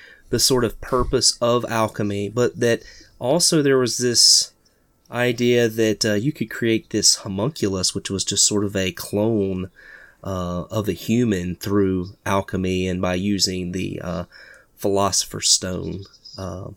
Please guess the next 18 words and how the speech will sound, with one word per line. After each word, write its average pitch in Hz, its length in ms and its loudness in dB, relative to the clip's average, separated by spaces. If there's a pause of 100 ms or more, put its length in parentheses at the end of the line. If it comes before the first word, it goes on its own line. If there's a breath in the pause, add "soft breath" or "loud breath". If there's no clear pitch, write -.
(160)
which 101 200 -4
is 87 140 -2
just - 240 0
this 98 160 2
sort 98 320 2
of 92 240 -8 (1040 loud breath)
fictitious, - 1080 2
if - 160 -6
you 127 120 0
will, 120 180 2
sort 120 220 2
of 110 80 -2
like, 110 180 0 (100)
uh, 104 280 2
ingredient, 107 1080 0 (300)
uh, 95 320 -2
that 104 240 -2
makes 104 640 2